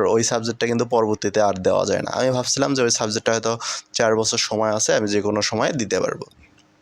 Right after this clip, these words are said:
কারণ আমার এমনিতেই তিনটা সাবজেক্ট ফেল, আবার এদিকে একটা ইমপ্রুভ দিচ্ছি, আমার মোট চারটা সাবজেক্ট হয়ে গেল, আর একটা যদি হয় পাঁচটা সাবজেক্ট হয়ে যাবে। তো আমার কিন্তু এটা জীবনের বড় একটা ভুল ছিল। তো আমি যদি ওই সাবজেক্টটাও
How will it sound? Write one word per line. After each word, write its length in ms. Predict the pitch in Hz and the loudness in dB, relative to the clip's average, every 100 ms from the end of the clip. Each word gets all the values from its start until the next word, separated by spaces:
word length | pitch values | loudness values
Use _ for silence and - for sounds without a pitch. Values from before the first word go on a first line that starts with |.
| _ - - _ | _ -20 -20 _
কারণ 260 | - 113 113 | 0 2 2
আমার 260 | - 110 110 | 0 2 2
এমনিতেই 360 | 113 113 120 | 2 0 -2
তিনটা 280 | 113 113 104 | -2 0 0
সাবজেক্ট 340 | 110 98 101 - | 0 -2 -4 -2
ফেল, 240 | 104 98 | 0 2
আবার 200 | 98 101 104 | 2 2 2
এদিকে 240 | 101 101 | 0 0
একটা 240 | 104 - 104 | 0 0 0
ইমপ্রুভ 320 | 101 104 104 | 0 2 0
দিচ্ছি, 500 | 101 101 - - 101 - - - | 0 -2 -2 -2 -4 -4 -10 -6
আমার 160 | - 107 | -2 0
মোট 200 | 104 101 | 0 -2
চারটা 360 | - 107 - 104 | -2 -2 -2 -4
সাবজেক্ট 360 | 104 98 95 | -4 -4 -2
হয়ে 160 | 101 101 | 2 2
গেল, 160 | 92 92 - - - | 2 -2 -6 -14 -6
আর 100 | - | 0
একটা 220 | 113 - | 0 2
যদি 200 | 110 107 | -2 0
হয় 180 | 110 107 - | 0 0 0
পাঁচটা 280 | 110 - 104 | -2 -2 -4
সাবজেক্ট 320 | 104 95 98 | -2 -4 -2
হয়ে 140 | 95 | 0
যাবে। 220 | 92 92 110 | 0 -2 -2
তো 80 | 135 | -2
আমার 180 | 120 120 | 0 0
কিন্তু 220 | 117 117 | 0 2
এটা 160 | 113 113 | 2 0
জীবনের 360 | 107 107 107 | 0 0 0
বড় 260 | 98 104 104 | 2 2 2
একটা 200 | - 107 | 0 -6
ভুল 240 | 95 104 | -2 -2
ছিল। 300 | 98 - 98 139 - - - - | 0 0 0 -2 -6 -10 -10 -8
তো 80 | - | -2
আমি 100 | 117 | 0
যদি 160 | 113 113 | 4 4
ওই 80 | 113 | 2
সাবজেক্টটাও 640 | 127 110 120 - 127 123 | 0 -2 -4 2 2 2